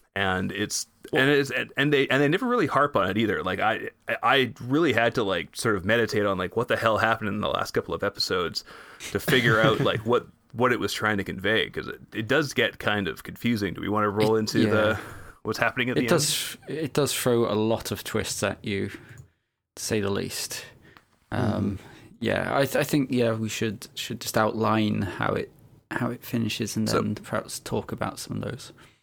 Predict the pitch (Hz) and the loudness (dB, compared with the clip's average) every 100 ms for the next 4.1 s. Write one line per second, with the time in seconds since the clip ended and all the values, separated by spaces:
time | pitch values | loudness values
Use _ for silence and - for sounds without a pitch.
0 | _ _ _ _ _ _ _ - 110 - | _ _ _ _ _ _ _ -2 0 2
1 | 131 175 220 202 170 151 127 120 110 92 | 2 2 2 0 0 -2 0 0 0 2
2 | 101 - - - 60 - - 95 - 101 | 2 2 -2 -2 -2 -4 -6 -6 -2 2
3 | 95 - _ _ _ - 131 151 165 160 | 2 2 _ _ _ 0 2 2 2 0
4 | - | -4